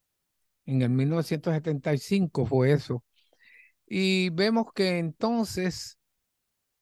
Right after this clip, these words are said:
en un momento dado, uno de los asesores de, eh, Nixon se, se pone malo, le dan unos dolores y unas sintomatologías, y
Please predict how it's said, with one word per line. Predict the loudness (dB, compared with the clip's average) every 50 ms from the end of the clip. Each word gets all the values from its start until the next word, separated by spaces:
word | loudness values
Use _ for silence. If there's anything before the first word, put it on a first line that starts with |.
| _ _ _ _ _ -8
en | -4 -2 -2 -2
un | 0 0
momento | 0 0 0 0 -2 0 0 0 0
dado, | 2 2 2 2 2 2 0 -2 -4 -12 _ _ _ -10
uno | -6 -2 0 2 2 2
de | 2 2
los | 2 2
asesores | 2 0 -2 -4 -4 0 0 0 2 2 0 -2 -2 -6
de, | -6 0 2 2 2 2 0 -2 -6 _ _ _ _ _ _ _ _ _ _ _ _ _ _ _ _ _ _
eh, | -4 -2 0 0 2 0 0 0 -2 -2 -4 -6 -4
Nixon | 0 2 2 2 2 0 0 0 0 2 0
se, | -2 -4 -10 -8 -6 -6 -6
se | -6 -6 -8 -6
pone | -4 -2 0 0 2
malo, | 2 2 0 0 0 -2 -4 -4 -8 _ _ _ _ _ _ _ _ _ _ _ _ _ _ -8
le | -4 -2 0 0 0 -2 -2
dan | -2 -2 -2 -2 -2
unos | -2 -2 0 0 0 2
dolores | 2 2 2 2 2 2 0 -2 -2 -2 -2 -2
y | -2 -2
unas | -4 -4 -4 -4 -4 -4 -4 -6 -10 _ _ _ _ _ _ _ _ _ _ _ _ _ _ _
sintomatologías, | -4 -2 -2 0 0 0 -2 -2 -2 -2 -2 0 0 2 2 2 4 4 2 2 0 0 -4 _ _ _ _ _ _ _ _ _ _ _ _ _ _ _ _ _ _ _
y | 0 2 4 6 6 6 4 4 0 -4 -8